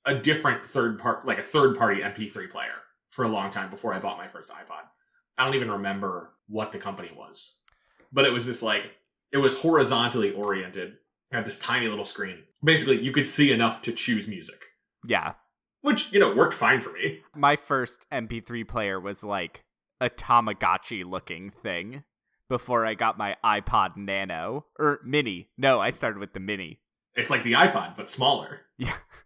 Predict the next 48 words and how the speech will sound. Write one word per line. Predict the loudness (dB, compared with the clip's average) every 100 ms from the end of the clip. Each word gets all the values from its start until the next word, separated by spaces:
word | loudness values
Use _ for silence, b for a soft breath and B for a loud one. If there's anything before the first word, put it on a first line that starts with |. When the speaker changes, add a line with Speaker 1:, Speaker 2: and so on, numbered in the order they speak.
| b b b b b _ _ _ _ 0
Speaker 2:
Uh, | 2 2 -2 -8 _ _
what | -6 2 4
was | 4
your | 0 -4
first | -4 -6 -4
iPod? | -6 -6 -8 -8 -12 _ _ _
Speaker 1:
My | 6 8
first | 8
iPod, | 6 4 4 4 2 -4 -6
um, | 0 2 2 0 -6 -14 -20 _ _
by | -2 4 4
that | 6 6 4 2
point, | -2 -2 -2
the | -2
iPod | 0 2 2 2
Touch | 0 -2
had | -4
come | -4 -4
out. | -4 -6 -12 _ _ _
So | -2 2 2 2 -2 -6 -2
when | 2
I | 4 4
bought | 4 4
it, | 4
it | 2
was | 0 0
called | 0 0 2
the | 2
iPod | 0 2 2 2
Classic. | -2 -2 0 -2 -4 -2
But | 0
if | 4
I | 2
had | 2
bought | 0 0
it, | 0
like, | -2 -2
two | 2
years | 2 2
earlier, | 0 0 2
it | 0 -2
would | -4
have | -4
been | -4
called | -4 -6 -6
an |
iPod | -12 -12 -12 -14
Video. | -16 -18